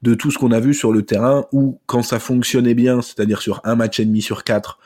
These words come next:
ça a plutôt bien tourné parce que l'équipe de France de, de Blanc jouait pas, pas si mal quand ça jouait un peu.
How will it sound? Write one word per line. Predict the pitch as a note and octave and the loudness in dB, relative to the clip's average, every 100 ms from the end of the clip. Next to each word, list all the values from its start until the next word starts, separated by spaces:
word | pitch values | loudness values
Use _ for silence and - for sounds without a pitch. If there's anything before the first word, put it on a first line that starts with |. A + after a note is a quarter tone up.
| - - - - | -20 -20 -20 -14
ça | - A#2 | -2 -2
a | |
plutôt | B2 C#3+ B2+ | -2 -2 0
bien | B2 A#2 | 2 2
tourné | A2+ A#2 A#2+ B2 | 0 -2 2 2
parce | A2 G2 | 0 -2
que | - | 0
l'équipe | G#2+ - A2+ | -2 -2 -4
de | G#2 | -4
France | - A#2 A2 | -2 -4 -2
de, | G2+ G2 F#2+ | -2 0 -2
de | G2+ | -2
Blanc | G2 G#2+ A2+ A#2 | 0 0 2 0
jouait | A#2 G#2+ G#2+ | -2 0 0
pas, | G#2 G2+ - | 0 -6 -4
pas | - | -4
si | G2+ - A2+ | -4 -2 0
mal | G#2+ G#2 | 0 -2
quand | G2 G2 | -4 -6
ça | G2 | -8
jouait | G2+ F#2 | -6 -6
un | F#2 | -4
peu. | A2 C#3+ | -2 -2